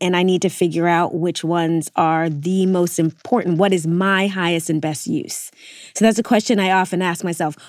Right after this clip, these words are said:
What is the one area in E S G that I was uniquely created on this earth to try to make a difference about?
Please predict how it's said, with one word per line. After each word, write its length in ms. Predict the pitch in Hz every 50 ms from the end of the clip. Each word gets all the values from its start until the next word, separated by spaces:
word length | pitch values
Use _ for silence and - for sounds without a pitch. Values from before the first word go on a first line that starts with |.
| - _ -
What 300 | 175 180 214 247 269 - -
is 240 | 214 226 220 196 165
the 180 | 202 185 175
one 680 | 165 165 165 160 156 170 190 202 233 269 294 302 302 294 - -
area 680 | 220 226 226 220 214 196 180 170 165 156 147 156 180 190 _ - - - - - -
in 180 | - 202 202 -
E 180 | 202 220 226 233
S 160 | 226 226 -
G 580 | 185 165 175 196 190 165 160 160 170 202 214 _ _ - - - - - _ _ -
that 220 | 165 196 - - -
I 260 | 185 190 190 214 226
was 220 | 226 233 208 190 175
uniquely 560 | 180 190 185 180 180 190 202 - 247 254 240
created 500 | - - 269 233 220 208 202 202 196 196
on 160 | 185 185 180
this 180 | 180 190 190 - -
earth 280 | 175 170 160 165 160 -
to 100 | - 170
try 240 | - - 180 165 160
to 40 | 165
make 200 | 165 165 156 170
a 40 |
difference 400 | 143 160 156 - - - 135 -
about? 300 | - - - - - -